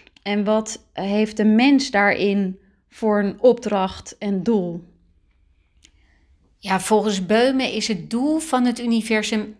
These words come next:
Speaker 2: echt om de mens zelf bewust te maken van de situatie waarin hij is geraakt. En daaruit weer een weg te vinden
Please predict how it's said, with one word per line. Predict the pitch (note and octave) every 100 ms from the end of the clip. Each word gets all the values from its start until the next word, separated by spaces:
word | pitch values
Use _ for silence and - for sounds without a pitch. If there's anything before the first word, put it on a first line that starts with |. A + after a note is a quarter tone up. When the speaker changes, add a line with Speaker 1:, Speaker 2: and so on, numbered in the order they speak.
| -
Speaker 2:
echt | C4+ C#4+ - -
om | A#3 A3+
de | G#3+
mens | G#3+ B3 C#4 C#4 - - _ _ _
zelf | - E3 A3 C#4 D4 -
bewust | A3+ G3+ A#3+ -
te | G3
maken | F#3+ G3 G3 G3+ G3+ - _ _ _
van | A3+ A3
de |
situatie | G#3 - A3+ A#3 A3 A3+ C#4 C4+ A#3
waarin | G#3+ A3+ A3 A3 A3 A3
hij | G3 G#3+ G#3+ G3+
is | G3+
geraakt. | - G3 A3 A3 F#3 - - - - - _
En | - G3+
daaruit | G3 A3 C#4 C#4+ B3+ A3+
weer | A#3+ A3
een | G3+ F3
weg | C4 C#4
te | - A3
vinden | - F#3 F3+ A3+